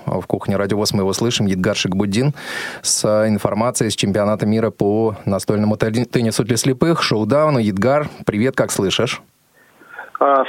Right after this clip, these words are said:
Speaker 2: слышу замечательно. Здравствуйте все, гости в студии. М, здравствуйте, дорогие радиослушатели. А, да, информация сегодня есть, э, и о ней, я думаю, мы, э,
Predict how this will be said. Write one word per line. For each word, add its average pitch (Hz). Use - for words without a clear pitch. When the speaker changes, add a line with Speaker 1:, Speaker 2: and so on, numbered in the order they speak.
Speaker 2:
слышу 131
замечательно. 147
Здравствуйте 127
все, 190
гости 123
в 127
студии. 160
М, 117
здравствуйте, 123
дорогие 120
радиослушатели. 131
А, 127
да, 123
информация 127
сегодня 127
есть, 196
э, 113
и 131
о 123
ней, 170
я 139
думаю, 135
мы, 120
э, 113